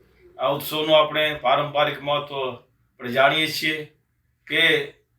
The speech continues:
જ્યારે વર્ષ શરૂ થાય છે ત્યારે સૂર્ય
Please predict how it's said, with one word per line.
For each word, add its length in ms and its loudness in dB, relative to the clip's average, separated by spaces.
જ્યારે 420 6
વર્ષ 460 2
શરૂ 220 0
થાય 260 6
છે 460 0
ત્યારે 640 6
સૂર્ય 420 6